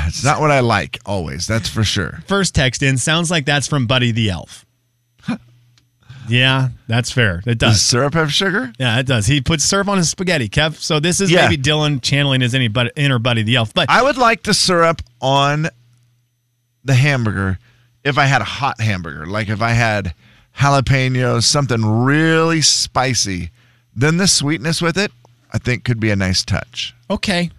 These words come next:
Speaker 1: And you're
Speaker 2: Okay.
Speaker 1: not putting ketchup or anything else with it, right?
Speaker 2: No, it's, I, it, he does say instead of normal condiments.
Speaker 1: Okay.
Speaker 2: If he had put with normal condiments, butter
Speaker 1: Oh.
Speaker 2: and syrup,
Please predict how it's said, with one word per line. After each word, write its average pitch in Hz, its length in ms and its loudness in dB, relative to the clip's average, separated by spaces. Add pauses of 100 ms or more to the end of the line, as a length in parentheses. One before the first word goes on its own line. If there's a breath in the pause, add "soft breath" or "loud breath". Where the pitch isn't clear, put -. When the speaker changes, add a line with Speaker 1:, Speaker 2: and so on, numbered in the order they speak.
(400)
Speaker 1:
And 202 100 4
you're 220 100 4
Speaker 2:
Okay. 269 80 2
Speaker 1:
not 214 100 0
putting 196 240 0
ketchup 135 500 0
or 117 60 0
anything 110 340 0
else 107 240 0
with 90 140 -4
it, 85 120 -2
right? 85 140 -2
Speaker 2:
No, 95 260 2
it's, 147 280 -4
I, 147 140 0
it, 151 160 0
he 156 260 2
does 202 260 0
say 170 180 0
instead 180 500 0
of 175 120 0
normal 156 320 2
condiments. 107 680 0
Speaker 1:
Okay. 98 280 -2
Speaker 2:
If 160 120 0
he 254 260 -4
had 156 380 0
put 143 260 0 (540)
with 170 340 2
normal 151 300 0
condiments, 139 500 0
butter 139 380 2
Speaker 1:
Oh. - 20 2
Speaker 2:
and 131 180 0
syrup, 139 360 -2